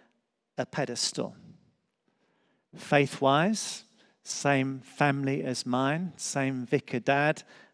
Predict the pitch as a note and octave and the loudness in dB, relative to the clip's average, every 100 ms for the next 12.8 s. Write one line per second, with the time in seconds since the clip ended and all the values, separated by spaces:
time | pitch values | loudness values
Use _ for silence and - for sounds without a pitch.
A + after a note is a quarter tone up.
0 | _ B2 A#2+ B2+ B2+ B2 C#3 D3+ - - | _ -10 -8 -4 -2 0 -2 -4 -12 -20
1 | _ _ _ _ C3 A#2 A2 D3+ D3 - | _ _ _ _ -8 -8 -4 -2 -2 -4
2 | D3 C#3+ D3 E3 - - - _ _ _ | 2 2 2 0 -6 -8 -16 _ _ _
3 | _ _ _ - B2 A#2 - D3 C3+ C3 | _ _ _ -14 -12 -12 2 4 4 2
4 | C3+ C#3+ - _ _ _ _ _ _ _ | -4 -12 -16 _ _ _ _ _ _ _
5 | _ _ _ _ _ _ _ D#3 E3 F#3 | _ _ _ _ _ _ _ -2 0 0
6 | F#3 F#3 F#3 - F#3 F#3+ A3 G#3 - - | 4 6 6 4 2 6 6 6 2 4
7 | E3 D#3 D#3+ E3 D3 C#3 - B2+ - C#3+ | 4 6 4 4 2 0 0 0 4 4
8 | C3 C3+ - C3+ B2 B2 C3 - _ _ | 2 -2 -6 -6 -4 -6 -10 -16 _ _
9 | _ _ _ _ _ _ - F4 - - | _ _ _ _ _ _ -18 -18 -10 -6
10 | G#3+ C3+ A#2 C#3 C#3 C3+ C3 - A#2 - | -2 -2 -4 -4 -4 -4 -6 -10 -12 -4
11 | D#3 A#2 A2+ A#2 C3+ C3 - - C#3+ - | -2 0 -2 -2 -2 -2 -6 -4 -4 -4
12 | - A#2+ A#2+ - B2 A#2+ B2+ | -8 -8 -8 -8 -4 -2 -4